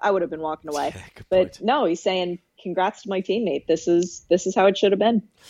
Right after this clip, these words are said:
Speaker 2: Uh, and great, great news for Rahal, Letterman, Lanigan. They're doing multiple programs at the moment. Our, I was gonna say our old friend, uh, Piers Phillips, but our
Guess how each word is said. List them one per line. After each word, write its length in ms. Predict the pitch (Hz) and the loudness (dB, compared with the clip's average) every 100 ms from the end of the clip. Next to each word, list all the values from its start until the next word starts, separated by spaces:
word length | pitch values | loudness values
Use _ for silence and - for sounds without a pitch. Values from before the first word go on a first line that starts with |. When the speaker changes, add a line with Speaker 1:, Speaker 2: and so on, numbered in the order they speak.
| - - - | -20 -8 -4
Speaker 2:
Uh, 80 | 202 | 0
and 340 | 214 208 202 - - _ _ | 2 2 0 -12 -20 _ _
great, 440 | 202 226 220 208 | 0 2 2 0
great 360 | - 196 180 180 | -4 0 0 -2
news 500 | 180 165 147 131 120 | -6 -4 -4 -6 -8
for 120 | - | -6
Rahal, 400 | 151 160 151 151 147 | -2 0 0 -2 -2
Letterman, 420 | 151 143 135 135 | -4 -6 -8 -4
Lanigan. 580 | 175 190 185 190 175 170 | -2 -2 -4 -4 -4 -4
They're 120 | 151 | -6
doing 300 | 156 143 139 | -2 -2 -2
multiple 340 | 139 - 127 | -4 -4 -8
programs 600 | - 175 170 175 160 156 | -4 -2 0 0 -4 -4
at 80 | 160 | -8
the 80 | 160 | -6
moment. 380 | 160 156 147 151 | -2 -2 -2 0
Our, 300 | 151 143 - _ _ _ _ _ | 0 0 -4 _ _ _ _ _
I 200 | - - | -14 -6
was 120 | 147 - | -6 -6
gonna 100 | 139 | -6
say 120 | 127 | -4
our 100 | 127 | -4
old 240 | 147 139 | -4 -6
friend, 420 | - 123 107 98 - _ _ _ - | -6 -8 -8 -12 -20 _ _ _ -8
uh, 180 | 127 - | -8 -8
Piers 340 | 151 131 117 - | -8 -6 -6 -6
Phillips, 480 | 127 113 - - - _ _ | -6 -6 -10 -16 -16 _ _
but 220 | 143 135 - | -4 -4 -2
our 300 | 147 143 135 | 0 2 2